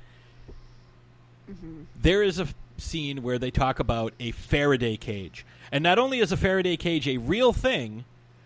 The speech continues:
Speaker 2: the way they talk about it and the usage of it is accurate. That is not something you get, you know, again, you get, uh,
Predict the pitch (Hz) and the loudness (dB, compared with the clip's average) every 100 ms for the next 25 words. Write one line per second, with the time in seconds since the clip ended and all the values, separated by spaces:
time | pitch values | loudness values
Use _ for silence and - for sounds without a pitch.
0 | - - 131 120 180 214 208 - 220 240 | -20 -2 0 2 2 2 0 2 2 2
1 | 175 120 117 123 127 120 117 180 233 220 | 0 0 -2 -4 -4 -6 -6 -4 -2 -4
2 | 196 - 190 185 120 101 - - - - | -6 -4 0 0 -2 -6 -16 -20 -20 -20
3 | - - - - - 165 156 151 151 - | -20 -20 -20 -10 0 2 2 2 2 0
4 | 113 90 - - - - - - - - | -4 -6 -12 -20 -20 -20 -20 -20 -20 -20
5 | - - - - - - - - - 143 | -20 -20 -20 -20 -20 -20 -20 -18 -4 -2
6 | 143 156 160 170 147 143 135 131 135 - | -2 -2 -2 -2 -6 -6 -6 -4 -4 -4
7 | 143 139 131 - - - - - - 156 | -4 -4 -6 -10 -20 -20 -20 -20 -10 -4
8 | 185 123 104 - - - - _ - - | -4 -4 -10 -20 -20 -20 -20 _ -20 -20
9 | - - - - - - - 127 135 151 | -20 -20 -20 -20 -20 -20 -20 -12 -4 -4
10 | - 139 127 | -4 -4 -4